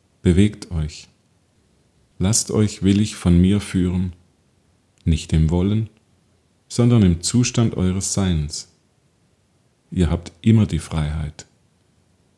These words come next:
Immer. Segnend stehe ich in eurem Kreis. Und mein Segen strömt auch hinaus zu allen,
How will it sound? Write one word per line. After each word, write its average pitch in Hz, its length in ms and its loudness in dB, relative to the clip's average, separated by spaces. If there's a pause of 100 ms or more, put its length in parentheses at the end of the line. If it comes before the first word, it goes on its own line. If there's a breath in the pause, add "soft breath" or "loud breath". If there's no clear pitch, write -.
Immer. 90 380 4 (2250)
Segnend 110 640 2 (180)
stehe 98 400 0
ich - 220 -4
in 95 120 2
eurem 87 300 0
Kreis. - 600 -6 (1400)
Und 82 220 0
mein 76 180 2
Segen 87 520 0 (140)
strömt 110 420 0
auch 101 200 -4
hinaus 85 460 2
zu - 200 -10
allen, 90 360 2